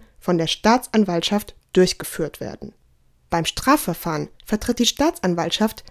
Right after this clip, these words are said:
nämlich nicht nur die Interessen des oder der Verletzten, sondern vor allem das Interesse der Allgemeinheit an einer Strafverfolgung.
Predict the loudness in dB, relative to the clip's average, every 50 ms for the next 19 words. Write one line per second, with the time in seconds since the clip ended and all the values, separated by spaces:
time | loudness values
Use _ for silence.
0 | -6 _ 2 2 2 2 0 2 4 6 6 6 6 4 2 4 6 6 6 6
1 | 4 4 4 2 2 0 0 2 2 2 2 0 0 0 0 0 0 2 2 2
2 | 2 4 4 4 2 2 2 0 2 4 2 2 2 -2 -4 -4 -6 -8 -8 -12
3 | -20 _ _ _ _ -2 0 2 2 0 -2 -4 -6 -8 _ -2 2 6 8 8
4 | 8 8 6 4 4 2 2 0 0 0 -2 -2 0 2 2 2 2 0 0 -2
5 | -2 0 0 0 2 2 4 4 4 4 4 2 2 0 0 -4 _ -4 -2 -2
6 | -2 -2 -2 0 0 0 0 -2 -2 -2 0 0 0 0 -2 -8 -10 -8 -8 -8
7 | -6 -6 -8 -10 -12